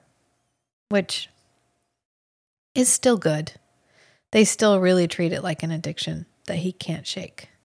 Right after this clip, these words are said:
And I like that view, and I like it when we explore that. And we do a lot of that in this episode. And even though it's a little hard to listen to Nick try to talk to this, like, nineteen-year-old goth chick,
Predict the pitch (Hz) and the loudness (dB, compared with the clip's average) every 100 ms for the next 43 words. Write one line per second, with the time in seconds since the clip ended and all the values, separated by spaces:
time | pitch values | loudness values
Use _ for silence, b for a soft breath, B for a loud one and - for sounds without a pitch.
0 | _ - - 226 226 220 208 196 - 196 | _ -2 2 4 4 4 2 2 2 2
1 | 185 196 208 185 214 262 220 196 185 185 | 2 -2 0 2 2 2 2 0 2 0
2 | 185 190 185 180 180 - - - - - | 0 -2 -2 -4 -6 -8 -10 -8 -10 -8
3 | - - - _ _ _ _ _ _ - | -10 -12 -20 _ _ _ _ _ _ -10
4 | 233 202 202 208 196 180 175 175 170 180 | -2 0 2 4 4 4 2 -2 -4 -4
5 | 170 175 170 185 - - - _ _ _ | -4 -6 -8 -10 -10 -10 -12 _ _ _
6 | - 240 254 247 220 190 - 190 185 175 | -2 2 4 4 4 2 2 0 0 0
7 | 156 165 160 165 185 170 180 170 170 170 | 0 2 2 0 -2 -2 -4 -6 -4 -4
8 | - - 160 160 - 156 - 175 175 - | -6 -4 -4 -4 -6 -8 -10 -8 -6 -6
9 | - - 196 175 165 170 160 - 185 175 | -8 -12 -6 -6 -4 -6 -6 -8 -8 -6
10 | 165 160 170 151 156 - 170 147 - | -4 -6 -6 -6 -6 -8 -8 -8 -12